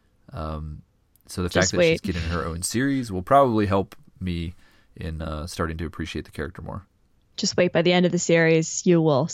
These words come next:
Speaker 2: be here with me just going, "Aphra!" <laughs> talking about how much you love her. I'm calling it now. It'll
Speaker 1: All right,
Speaker 2: happen.
Speaker 1: all right. It probably will. I, I tend to try,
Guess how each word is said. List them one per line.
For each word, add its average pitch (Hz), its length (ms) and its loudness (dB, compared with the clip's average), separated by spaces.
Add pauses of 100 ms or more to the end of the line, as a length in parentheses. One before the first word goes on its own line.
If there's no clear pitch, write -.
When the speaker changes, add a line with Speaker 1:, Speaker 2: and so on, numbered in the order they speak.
Speaker 2:
be - 160 -2
here 156 300 0 (460)
with 156 220 -4
me 160 180 0
just 165 200 -2
going, 214 240 4
"Aphra!" 403 680 2 (540)
<laughs> - 0 - (160)
talking 185 200 0
about 196 100 2
how 185 120 0
much 165 160 -2
you 170 100 -2
love 147 120 -4
her. 165 180 -4 (400)
I'm - 500 -14
calling 233 260 4
it 214 60 -4
now. 196 360 0 (180)
It'll 95 120 0
Speaker 1:
All 127 80 6
right, 156 60 4
Speaker 2:
happen. 175 260 0
Speaker 1:
all 107 80 -2
right. 135 220 -8
It 113 120 -2
probably 143 300 6
will. 92 340 0
I, 101 280 4
I 107 120 2
tend 165 280 -2
to 147 60 0
try, 85 560 -2